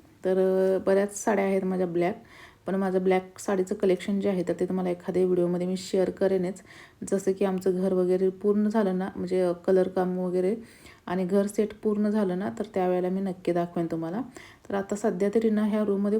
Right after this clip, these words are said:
खूप पसारा आहे, थोडासा इग्नोर आहे, नमः हा मंत्र म्हणा आणि व्हिडिओ बघा. तर, अ, असो, हे बघा, हा, हा मधला सेक्शन जो आहे तर तो मुलांचा आणि ह्यांचा, मिस्टरांचा आहे. तर इकडे ना थोडीशी कपडे बघा, हे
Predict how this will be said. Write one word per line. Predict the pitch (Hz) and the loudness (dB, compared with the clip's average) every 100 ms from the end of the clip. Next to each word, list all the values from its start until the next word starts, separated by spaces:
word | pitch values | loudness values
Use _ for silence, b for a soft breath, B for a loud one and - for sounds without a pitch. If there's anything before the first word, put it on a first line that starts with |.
| 220 | 0
खूप | 220 220 | -2 0
पसारा | 208 - 175 | -2 0 -2
आहे, | 175 190 | -2 -2
थोडासा | 214 220 226 240 | -2 0 0 2
इग्नोर | 214 185 196 | 2 2 0
आहे, | 202 202 | 0 0
नमः | 202 185 190 | 0 0 -2
हा | 190 196 | -4 -4
मंत्र | 196 185 185 | -2 -2 0
म्हणा | 190 170 180 254 B B B | 0 -2 -4 -8 B B B
आणि | - 196 | -6 0
व्हिडिओ | 240 185 180 | 2 2 2
बघा. | 165 - - B B B - | 0 -4 -10 B B B -4
तर, | 185 | 0
अ, | 185 185 185 185 185 B B B - - | 2 2 2 0 -4 B B B -16 -8
असो, | 220 - 277 - B B B _ | -4 0 -2 -2 B B B _
हे | 220 | 0
बघा, | 202 190 226 | 2 2 0
हा, | 220 220 220 | -2 -2 -4
हा | - 214 | -4 -4
मधला | 208 180 185 | -2 -2 -2
सेक्शन | 202 233 226 214 208 | -2 -2 -2 -2 0
जो | 214 | 0
आहे | 196 160 | 0 0
तर | 175 180 | -2 -4
तो | 196 | -4
मुलांचा | 196 190 185 190 196 202 202 226 | -2 0 0 -2 -4 -4 -6 -6
आणि | - 185 196 311 302 B B B B - | -6 -4 -2 -4 -6 B B B B -4
ह्यांचा, | 208 185 180 | -2 -2 -4
मिस्टरांचा | 170 175 - 190 185 175 185 | -6 -6 -2 -2 -2 -2 -4
आहे. | 190 175 - - | -4 -6 -8 -6
तर | 185 | -4
इकडे | 175 180 185 202 | -2 -2 0 0
ना | 208 220 | 0 -2
थोडीशी | 220 226 233 | 0 0 0
कपडे | 226 202 190 | -4 -4 -2
बघा, | 185 190 | 0 -2
हे | 214 214 254 | -2 -2 -4